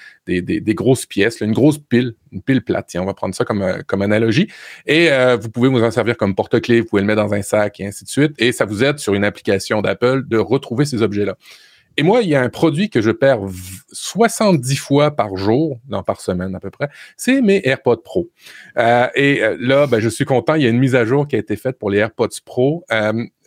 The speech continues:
pour pouvoir les retrouver à la place. Alors moi, j'avais ajouté un AirTag sur mes AirPods Pro. Maintenant, j'ai défait le AirTag et mes AirPods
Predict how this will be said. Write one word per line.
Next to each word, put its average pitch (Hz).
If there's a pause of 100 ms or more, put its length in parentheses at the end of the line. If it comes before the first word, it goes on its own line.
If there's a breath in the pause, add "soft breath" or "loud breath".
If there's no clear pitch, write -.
(340)
pour -
pouvoir 123
les 113
retrouver 123
à 107
la 101
place. 139
Alors 120
moi, 139
j'avais 123
ajouté 110
un 101
AirTag 107
sur -
mes 113
AirPods 101
Pro. 147 (280 soft breath)
Maintenant, 110 (200)
j'ai 120
défait 117
le 113
AirTag 123
et 117
mes 113
AirPods 101